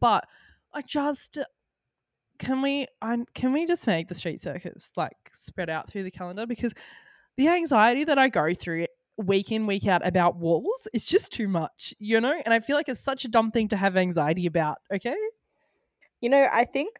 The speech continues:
Speaker 2: that Charles feels, feels you on that. I feel like he
Speaker 1: Charles, we
Speaker 2: has
Speaker 1: can go to therapy together. <laughs>
Speaker 2: Um, but yeah, we're, we're in the street circuit. We've got seventy laps. Seventy laps
Speaker 1: Fuck.
Speaker 2: of a street
Speaker 1: She's
Speaker 2: circuit.
Speaker 1: a short circuit.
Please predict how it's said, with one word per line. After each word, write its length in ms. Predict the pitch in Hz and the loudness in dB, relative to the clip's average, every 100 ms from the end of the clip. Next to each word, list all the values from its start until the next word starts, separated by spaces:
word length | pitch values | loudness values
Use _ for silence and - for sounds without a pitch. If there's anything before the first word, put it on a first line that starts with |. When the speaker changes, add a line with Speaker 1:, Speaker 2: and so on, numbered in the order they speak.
| - | -2
Speaker 2:
that 200 | 415 - _ _ _ _ | -2 -4 _ _ _ _
Charles 640 | - - 160 160 165 180 - - | -4 0 2 2 0 -6 -12 -4
feels, 320 | 175 165 180 _ _ _ _ _ - | -2 -2 -4 _ _ _ _ _ -20
feels 380 | - 214 208 220 | -4 2 2 2
you 140 | 185 | -2
on 160 | 165 156 | -2 -4
that. 240 | 139 76 - - | -6 -8 -12 -16
I 40 | |
feel 260 | - 349 330 | -6 -2 -2
like 80 | |
he 60 | 320 | 4
Speaker 1:
Charles, 320 | 247 233 247 | 8 8 8
we 100 | 240 | 4
Speaker 2:
has 40 | 247 | 6
Speaker 1:
can 160 | 359 339 | 4 8
go 160 | 262 | 8
to 140 | 254 240 | 8 6
therapy 540 | - 202 208 196 202 | 4 4 4 2 -2
together. 600 | - 214 185 180 175 175 320 | -2 0 2 2 0 -2 -6
<laughs> 40 | - - _ _ _ _ _ - _ _ _ - - - - - - - | -8 -8 _ _ _ _ _ -20 _ _ _ -12 -10 -8 -8 -8 -12 2
Speaker 2:
Um, 360 | 440 415 427 370 - | 6 8 8 4 -4
but 140 | 330 277 | -4 2
yeah, 240 | 294 233 | 6 8
we're, 240 | 196 302 | 8 2
we're 140 | 247 277 | 2 6
in 80 | 403 554 403 | 8 8 6
the 60 | |
street 320 | 359 277 220 | 0 2 2
circuit. 240 | 220 208 - | 4 2 0
We've 140 | 294 | -4
got 160 | 285 - | -2 -4
seventy 800 | - - - 294 285 294 - 302 | -6 -12 -4 -2 -2 -4 -2 -2
laps. 760 | 226 165 160 - - - - _ _ _ _ _ _ _ _ _ | 0 -2 -2 -6 -10 -20 -20 _ _ _ _ _ _ _ _ _
Seventy 720 | - - - 233 220 226 226 | -20 -16 -10 -6 -4 -4 2
laps 400 | 262 233 254 - | 6 12 12 12
Speaker 1:
Fuck. 540 | 233 226 202 180 185 - | 10 10 10 8 2 -2
Speaker 2:
of 120 | 175 | 0
a 80 | 180 | 0
street 260 | - - 175 | -2 -2 0
Speaker 1:
She's 140 | 269 | 2
Speaker 2:
circuit. 180 | 605 196 | 4 4
Speaker 1:
a 20 | |
short 440 | 165 214 202 233 | 4 6 6 6
circuit. 640 | 190 180 170 175 175 151 - | 2 2 2 2 0 -4 -6